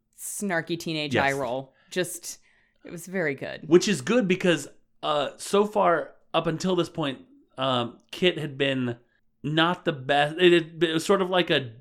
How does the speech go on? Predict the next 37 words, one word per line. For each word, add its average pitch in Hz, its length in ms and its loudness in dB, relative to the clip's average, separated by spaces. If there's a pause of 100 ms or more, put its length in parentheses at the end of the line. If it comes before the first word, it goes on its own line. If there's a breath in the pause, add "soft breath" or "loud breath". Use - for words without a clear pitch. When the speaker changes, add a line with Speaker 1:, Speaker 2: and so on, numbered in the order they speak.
(160)
Speaker 2:
a 135 140 2
Jack 143 460 0
and 143 100 0
the 135 60 -2
Delancey 135 480 -2
brothers 123 420 0
level 123 380 0
of, 113 260 -4
of 110 260 -4
banter, 120 560 -2 (440 soft breath)
which 123 200 0
is 127 140 0
to 131 100 -4
say, 120 460 -2 (400 soft breath)
it's 185 180 4
just 202 340 0
that 160 300 2
there's 160 260 2
some, 139 400 -2
there's 151 380 2
some 143 300 -2
words 147 420 2
exchanged 151 800 -4 (460 soft breath)
that, 139 260 -2 (140)
um, 131 280 0 (220 loud breath)
actually, 320 300 4
I 208 40 4
think 247 220 0
Britney 214 240 4
Spears 185 260 2
plays 165 320 0
it - 120 -8
pretty 165 200 0
well 151 160 4
where 135 80 4
she's 135 200 -6
like, 127 200 0